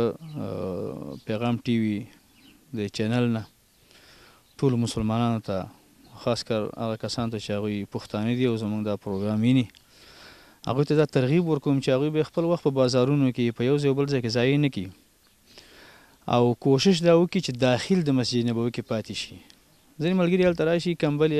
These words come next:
اخلي، یو شی واخلي، او هغه، آه، سودا وکړي، بیا بهر مونځونه کوي. نو هغه داسې مثال دی لکه په خپل کلي کې مونځ کول.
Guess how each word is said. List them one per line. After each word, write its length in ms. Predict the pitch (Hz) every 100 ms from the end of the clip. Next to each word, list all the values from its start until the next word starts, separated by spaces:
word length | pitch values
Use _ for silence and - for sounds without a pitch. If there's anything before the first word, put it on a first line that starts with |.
| 147
اخلي، 240 | - 139
یو 100 | 147 151
شی 140 | - 147 143 135
واخلي، 400 | 135 - 147 156 - - - - - - - - -
او 60 | 127
هغه، 280 | 127 131 147 151 156 - 190 131
آه، 420 | 120 117 113 110 113
سودا 240 | 131 139 165
وکړي، 240 | 196 185 170
بیا 120 | 147
بهر 140 | 143 143 131
مونځونه 340 | 110 113 101 101
کوي. 160 | 90 - - _ _ _ _ _ _
نو 80 | 147
هغه 100 | 143 175
داسې 280 | 180 170 160
مثال 200 | 147 202
دی 60 | 247
لکه 140 | 202
په 100 | 160
خپل 140 | - 170 143
کلي 160 | 165 127
کې 80 | 120
مونځ 160 | 110 104
کول. 200 | 104 92